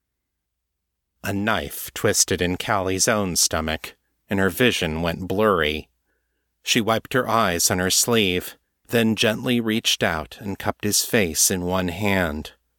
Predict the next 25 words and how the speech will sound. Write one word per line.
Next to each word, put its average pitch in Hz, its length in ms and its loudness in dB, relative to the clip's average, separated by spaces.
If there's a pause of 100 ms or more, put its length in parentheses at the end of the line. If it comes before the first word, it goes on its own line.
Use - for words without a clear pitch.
(160)
turning 90 300 -2
his 92 180 -2
eyes 85 420 0
to - 120 -4
look 98 280 -4
at 87 80 -6
her. 76 320 -4 (1600)
"I 147 160 0
do 143 260 2
love 135 300 0
you, 120 180 2
Will. 123 480 0 (1000)
That's - 280 -6
why 139 120 4
I 127 180 0 (100)
have 135 140 -4
to - 100 0
go." 123 460 -2 (1400)
She - 220 -2
smiled 98 640 2
through 104 220 -4
her 104 180 -2
tears, 87 720 0 (500)
leaned 113 380 2
in, 92 420 0